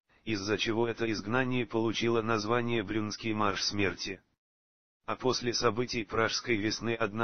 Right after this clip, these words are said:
тысяча девятьсот шестьдесят восьмого года Австрия принимала уже тысячи беженцев чехов.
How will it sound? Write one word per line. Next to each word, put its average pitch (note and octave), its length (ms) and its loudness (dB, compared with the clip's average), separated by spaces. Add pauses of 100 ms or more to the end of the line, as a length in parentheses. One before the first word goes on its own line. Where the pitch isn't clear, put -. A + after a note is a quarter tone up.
тысяча A2 420 0
девятьсот A2 480 0
шестьдесят G#2+ 640 0
восьмого A2 500 2
года G#2+ 340 2
Австрия A2+ 460 0
принимала A2+ 560 0
уже A2 260 2
тысячи G#2+ 460 0
беженцев F#2+ 720 -2
чехов. F2+ 580 -2